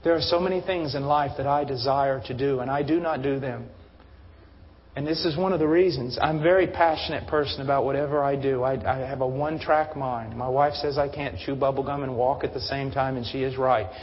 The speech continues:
If I do one thing, my mind is focused on that one thing. And there are so many good things that I would like to do, but I know who I am.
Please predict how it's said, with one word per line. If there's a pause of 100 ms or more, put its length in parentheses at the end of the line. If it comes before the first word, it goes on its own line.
(120)
If
I
do
one
thing,
my
mind
is
focused
on
that
one
thing. (1200)
And
there
are
so
many
good
things
that
I
would
like
to
do,
but
I
know
who
I
am.